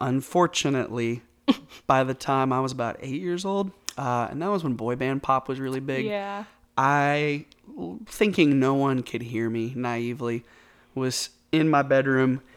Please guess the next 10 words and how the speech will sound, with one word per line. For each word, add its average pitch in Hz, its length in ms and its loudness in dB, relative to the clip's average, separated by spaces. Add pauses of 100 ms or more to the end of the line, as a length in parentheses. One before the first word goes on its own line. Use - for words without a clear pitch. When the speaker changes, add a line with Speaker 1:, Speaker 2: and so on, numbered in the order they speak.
(120)
Speaker 1:
singing 139 480 0
"I 135 140 2
Want 147 240 2
It 117 120 -4
That 131 220 0
Way" 117 140 -2
by 113 140 -4
the 113 80 -4
Backstreet 110 500 -6
Boys. 131 380 -4